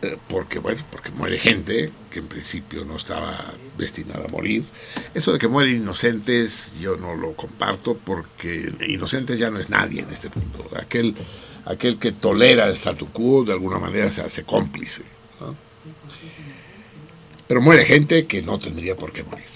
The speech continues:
¿no? Está cabrón. Muere mucha gente en el mundo. Se hace gran desmadre porque mueren treinta y cuatro belgas Y sin embargo, los sesenta pakistaníes que chinguen a su madre, son prietos, chaparros y pobres. Y además están lejos.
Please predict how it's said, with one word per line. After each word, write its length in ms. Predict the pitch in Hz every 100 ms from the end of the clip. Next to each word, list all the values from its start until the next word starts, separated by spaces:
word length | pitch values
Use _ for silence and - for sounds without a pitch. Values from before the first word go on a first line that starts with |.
| -
¿no? 240 | 123 202 - - - -
Está 180 | - 90
cabrón. 380 | - 85 156 151 - - - - - - - -
Muere 220 | 107 113
mucha 320 | 120 156 117
gente 320 | - 101 82 87
en 60 |
el 60 | 82
mundo. 320 | 80 82 82
Se 100 | -
hace 180 | 120 113
gran 240 | 113 151
desmadre 480 | 131 104 120 123 104
porque 300 | 104 95 92
mueren 380 | 85 104 104 92
treinta 280 | 85 82 87
y 40 |
cuatro 280 | - 98 85
belgas 460 | 95 127 143 156 156 - - - - -
Y 80 |
sin 160 | 101 104
embargo, 360 | 95 113 110 98
los 180 | 90
sesenta 420 | 95 87 120 104 104
pakistaníes 680 | 101 92 - 90 95 113
que 140 | - 85
chinguen 480 | - 87 85 82 80
a 60 |
su 160 | - -
madre, 400 | - - - 85
son 220 | - 95
prietos, 460 | - 98 98 101 98
chaparros 540 | 90 - 90 85 -
y 20 | -
pobres. 580 | - - - - - - - - - -
Y 60 | 90
además 240 | 95 98
están 260 | 107 110 92
lejos. 460 | 82 - - -